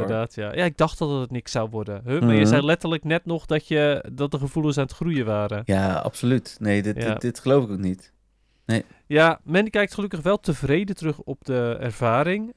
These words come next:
Speaker 1: eh, en neemt vervolgens afscheid van Pearl.
Speaker 2: Ja.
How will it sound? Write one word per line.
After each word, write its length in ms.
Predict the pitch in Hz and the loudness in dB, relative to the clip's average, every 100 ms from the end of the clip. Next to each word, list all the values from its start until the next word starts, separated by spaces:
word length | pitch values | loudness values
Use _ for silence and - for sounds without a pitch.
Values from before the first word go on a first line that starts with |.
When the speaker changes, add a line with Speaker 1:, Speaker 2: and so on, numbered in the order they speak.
| _ | _
Speaker 1:
eh, 520 | 143 147 139 135 135 | 0 2 2 2 0
en 200 | 143 151 | -2 -2
neemt 240 | - 156 180 | -2 -2 -4
vervolgens 440 | - 147 165 - | -6 -6 -6 -6
afscheid 400 | - 151 - 139 | -8 -8 -6 -6
van 160 | - 117 | -6 -8
Pearl. 440 | - 226 160 110 110 _ _ _ - | -2 2 2 2 -2 _ _ _ -4
Speaker 2:
Ja. 360 | 135 165 113 | -2 -2 -4